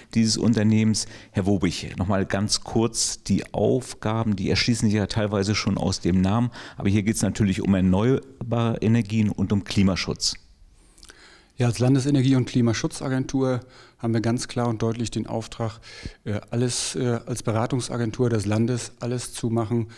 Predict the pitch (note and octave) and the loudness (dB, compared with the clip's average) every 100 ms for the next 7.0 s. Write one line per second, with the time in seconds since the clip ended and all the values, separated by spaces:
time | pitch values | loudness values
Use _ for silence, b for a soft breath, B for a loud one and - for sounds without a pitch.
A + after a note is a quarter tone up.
0 | B B A2+ G#2+ - A2+ G2+ G#2+ A2 - | B B -6 -4 -4 -2 0 -2 -2 -2
1 | A#2+ A2 G#2+ B2+ G#2+ - C3 C#3 - B2+ | 0 2 0 -2 -4 -4 -2 -2 -2 -8
2 | - C#3+ A#2 - - A2+ A2 - - G#2+ | -6 -6 -6 -8 -2 -2 -4 -10 -4 -2
3 | A2+ - A2 G2+ G#2 A2+ A#2+ A#2 A2+ G#2+ | -2 -4 -4 -2 -4 -4 -4 -4 -4 -4
4 | G#2+ A2 - A2 G#2 G#2 G#2 G#2 B B | -4 -6 -6 -6 -4 -2 -2 -4 B B
5 | B - A2 G#2+ A2+ G#2+ - A#2 A#2+ A2 | B -4 -2 0 -4 -6 -4 0 2 2
6 | G#2+ A2 A2+ - A2 - G2+ G#2 G#2+ A2 | 0 0 -2 -4 -6 -4 -2 -2 -4 -6